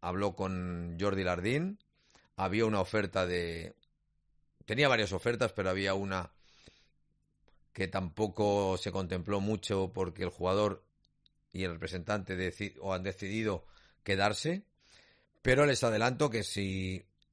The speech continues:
de aquí a diciembre el jugador no, no juega, y no porque esté lesionado, no, sino porque no se cuenta con él, y por encima de, de Marc Navarro, por ejemplo, está Víctor Sánchez,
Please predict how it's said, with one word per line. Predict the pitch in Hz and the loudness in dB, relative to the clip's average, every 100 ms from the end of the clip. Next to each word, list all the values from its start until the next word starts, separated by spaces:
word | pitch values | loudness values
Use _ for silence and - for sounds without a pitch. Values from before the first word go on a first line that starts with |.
| _ _ _ _ | _ _ _ _
de | - 92 98 | -8 0 0
aquí | 92 110 110 110 | 0 0 2 4
a | 107 104 104 | 4 4 2
diciembre | 104 98 113 120 107 | 0 -2 0 0 0
el | 85 | -4
jugador | - 87 87 95 95 | -4 -4 -2 -2 -2
no, | 98 95 92 92 87 _ _ _ _ - | -2 -2 -2 -4 -6 _ _ _ _ -8
no | 92 95 | -2 -2
juega, | - 131 117 90 - _ _ _ _ - | 4 6 8 4 2 _ _ _ _ -10
y | 107 | -2
no | 113 131 | 2 4
porque | 139 | 2
esté | 123 110 | 2 0
lesionado, | 98 - 95 92 95 | -2 -4 -4 -4 -4
no, | 92 | -6
sino | - 90 82 | -6 -8 -8
porque | 85 90 | -10 -8
no | 87 90 | -6 -6
se | 101 | -4
cuenta | 95 90 87 | -4 -4 -4
con | 95 107 | -2 2
él, | 135 143 143 - - - - _ | 4 4 0 -6 -18 -20 -20 _
y | 98 | -10
por | 87 95 | -6 -6
encima | 92 - 98 95 | -6 -4 -4 -2
de, | 92 92 87 87 85 _ _ - - | -2 -2 -4 -6 -10 _ _ -20 -8
de | 95 | -4
Marc | 98 92 | -2 -2
Navarro, | 95 104 120 113 | 0 0 2 0
por | 95 | -2
ejemplo, | 90 98 87 107 107 - _ _ _ _ _ _ - | -4 -6 -2 0 0 -2 _ _ _ _ _ _ -10
está | 98 - 92 | -8 -4 -2
Víctor | 92 95 80 | -2 -4 -4
Sánchez, | 117 123 117 123 120 120 - | 0 0 0 2 2 2 -4